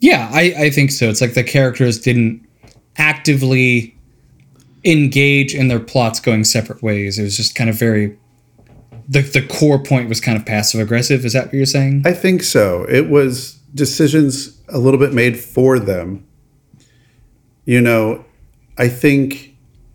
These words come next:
Speaker 2: there was a lot made of symbolic things that it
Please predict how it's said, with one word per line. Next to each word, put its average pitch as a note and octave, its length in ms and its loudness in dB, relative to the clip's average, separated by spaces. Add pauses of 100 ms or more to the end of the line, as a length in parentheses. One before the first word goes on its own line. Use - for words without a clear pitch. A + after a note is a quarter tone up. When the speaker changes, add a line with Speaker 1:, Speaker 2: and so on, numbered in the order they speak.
(1040)
Speaker 2:
there C3 140 2
was B2 160 0
a A#2+ 60 2
lot A#2 420 0
made G#2+ 500 2
of G2 680 0 (600)
symbolic A2+ 920 0
things D#2+ 720 -6 (1200)
that A2+ 400 0
it A2 280 -2